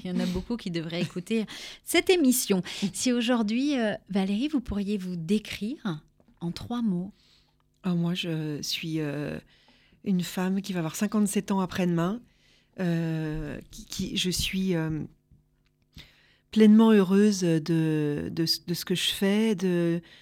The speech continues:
Speaker 2: euh, de, de, de, je suis optimiste encore.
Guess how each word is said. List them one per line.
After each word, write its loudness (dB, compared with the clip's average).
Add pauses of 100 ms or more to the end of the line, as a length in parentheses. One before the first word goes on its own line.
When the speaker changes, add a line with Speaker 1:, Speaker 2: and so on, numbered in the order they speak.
(300)
Speaker 2:
euh, 0
de, 0
de, -2
de, -12
je -2
suis 2
optimiste 6
encore. 2